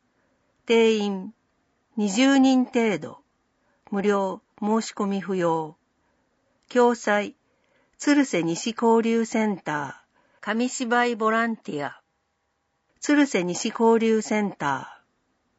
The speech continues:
ー。問い合わせ、鶴瀬西交流センタ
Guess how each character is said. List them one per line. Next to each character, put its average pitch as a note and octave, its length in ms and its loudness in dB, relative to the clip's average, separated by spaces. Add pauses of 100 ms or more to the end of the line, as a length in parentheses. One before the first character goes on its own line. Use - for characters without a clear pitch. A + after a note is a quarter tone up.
(680)
ー。 - 0 -
問 A#3+ 240 2
い A#3 60 2
合 G#3+ 120 0
わ G#3 120 -2
せ、 F3+ 320 -6 (500)
鶴 C#4+ 280 2
瀬 F3 180 -4
西 E3+ 420 -6
交 A3+ 300 4
流 A3 220 2
セ A3 200 -2
ン G3 120 -4
タ C#3+ 440 -6